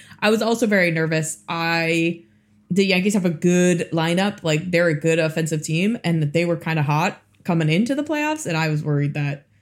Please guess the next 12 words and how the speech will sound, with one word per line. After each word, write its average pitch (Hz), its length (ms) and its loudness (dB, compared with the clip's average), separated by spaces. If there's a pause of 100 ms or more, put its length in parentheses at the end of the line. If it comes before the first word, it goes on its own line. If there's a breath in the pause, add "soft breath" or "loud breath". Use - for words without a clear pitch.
(400)
d-, - 240 -2 (100)
the 160 240 -2 (220)
pitching 147 500 -2
was 147 160 -2
just 151 160 -10
gonna 143 140 -2
get 147 120 -6
smoked 147 520 -2
on - 80 -4
the - 80 -6
Red - 180 -10
Sox. - 440 -14